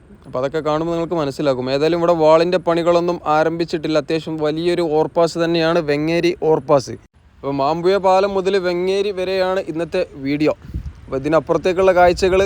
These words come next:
നമുക്ക് കാണാം. അപ്പോൾ പണി കഴിഞ്ഞ ഭാഗം ഞാൻ ഇനി ഉൾപ്പെടുത്തുന്നില്ല കേട്ടോ. കഴിഞ്ഞ പ്രാവശ്യം അതേപോലെയുള്ള ഭാഗമൊന്നും അടുത്ത വീഡിയോയിലൊന്നും ഞാൻ ഉൾപ്പെടുത്തുന്നില്ല. പണി നല്ല നടന്നിട്ടുള്ള ഭാഗങ്ങൾ, പൂളാടിക്കുന്ന്, അതേപോലെ വെങ്ങളം,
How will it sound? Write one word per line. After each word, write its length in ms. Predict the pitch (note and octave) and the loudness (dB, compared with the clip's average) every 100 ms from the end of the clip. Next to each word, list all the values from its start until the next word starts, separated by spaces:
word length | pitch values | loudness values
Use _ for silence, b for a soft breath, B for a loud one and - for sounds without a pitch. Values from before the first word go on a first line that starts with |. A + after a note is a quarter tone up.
| E3 | 0
നമുക്ക് 220 | E3 D#3+ D3 | -4 -6 -2
കാണാം. 240 | C#3+ D3 C3+ | -2 0 -2
അപ്പോൾ 140 | D3 D#3 | -4 -2
പണി 160 | F#3+ A#3+ | 0 2
കഴിഞ്ഞ 200 | A#3 A3+ G3+ | 2 2 4
ഭാഗം 280 | F#3 F#3 G3 F#3 E3 | 4 4 2 -6 -6
ഞാൻ 100 | E3 F3 | -6 -4
ഇനി 100 | E3+ | -4
ഉൾപ്പെടുത്തുന്നില്ല 520 | C#3 F3 D3+ C#3+ A#2+ | -4 -4 -4 -4 -6
കേട്ടോ. 120 | G#2+ A2 | -6 -4
കഴിഞ്ഞ 200 | C3+ F#3 F3+ | -2 -2 0
പ്രാവശ്യം 460 | F#3 F#3 E3+ D#3+ C#3+ | 4 2 0 -4 -4
അതേപോലെയുള്ള 920 | C#3 C#3+ D#3+ F3 D#3+ D#3 D#3+ D#3 D#3+ D3+ | -2 0 0 -2 -2 0 0 0 0 2
ഭാഗമൊന്നും 440 | C3+ C3+ D3 C#3+ D3+ C3 | 2 2 -2 -6 -8 -6
അടുത്ത 200 | B2+ B2+ D3+ | -6 -6 -6
വീഡിയോയിലൊന്നും 420 | D3 C#3+ C#3+ C#3+ | -4 -2 -2 -4
ഞാൻ 160 | C#3 C3+ B2+ | -6 -6 -8
ഉൾപ്പെടുത്തുന്നില്ല. 640 | A2+ D3+ C3+ B2+ A2+ A#2 B2+ | -6 -4 -4 -4 -4 -6 -4
പണി 140 | C3 C#3+ C#3+ | -4 -4 -4
നല്ല 260 | C#3 D3 D#3 - C#3+ | -4 -2 -4 -4 -4
നടന്നിട്ടുള്ള 480 | C#3 C#3+ E3 E3 D#3+ C#3 | -2 0 -2 0 2 4
ഭാഗങ്ങൾ, 260 | C3 B2 A2 | 2 -2 -4
പൂളാടിക്കുന്ന്, 680 | B2+ C3+ C#3 C#3+ C3+ C#3+ C3 A#2 - B B B B | 0 2 4 2 -2 -2 -2 -6 -12 B B B B
അതേപോലെ 340 | A#2+ B2+ C#3+ C#3 B2+ | -4 0 2 2 0
വെങ്ങളം, 440 | B2+ C#3 D3+ C#3+ | -2 0 2 2